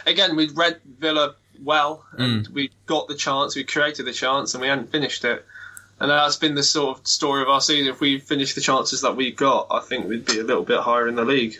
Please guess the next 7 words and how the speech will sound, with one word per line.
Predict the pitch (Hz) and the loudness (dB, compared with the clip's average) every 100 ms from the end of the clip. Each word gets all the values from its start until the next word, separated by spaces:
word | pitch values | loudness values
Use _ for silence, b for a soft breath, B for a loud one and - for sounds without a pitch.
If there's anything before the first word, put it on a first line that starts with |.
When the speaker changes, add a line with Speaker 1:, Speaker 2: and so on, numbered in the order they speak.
| - | -2
Speaker 2:
Mm. | |
Speaker 1:
Uh, | 113 117 117 - - _ _ b b b b _ | 2 4 2 -2 -14 _ _ b b b b _
but | 151 147 - _ | 2 2 -2 _
again, | 156 165 165 156 | 2 4 4 2
it, | 156 - | 0 2
like, | 156 147 - _ _ | 0 0 -4 _ _
it's, | 160 151 - | 0 0 -4